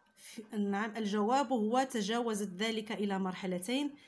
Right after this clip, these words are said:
لكن في النص لم يذكروا ما هي هات-، ما هما هاتين المرحلتين، حيث قال: "وتجاوزت ذلك إلى مرحلتين من الخدمات،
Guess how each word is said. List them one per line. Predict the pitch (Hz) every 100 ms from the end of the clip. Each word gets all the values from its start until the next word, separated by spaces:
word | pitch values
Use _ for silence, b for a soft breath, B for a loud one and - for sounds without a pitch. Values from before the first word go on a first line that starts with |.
| B
لكن | 233 254 254 226
في | 220
النص | 208 226 285 - - 220
لم | 240 269 233
يذكروا | 233 - 220 220 254
ما | 233 214
هي | 208 202
هات-، | 202 208 -
ما | 214 226 220
هما | 202 214 226 240 214
هاتين | 202 220 214 214
المرحلتين، | 202 190 185 185 180 185 247 254 B B B
حيث | - 202 208
قال: | - 233 233
"وتجاوزت | 214 214 214 202 190 233 233 185 208 202
ذلك | 180 214 208 202 240
إلى | 208 196 196
مرحلتين | 190 175 190 185 180 226 208
من | 196 180
الخدمات، | 170 190 180 214 254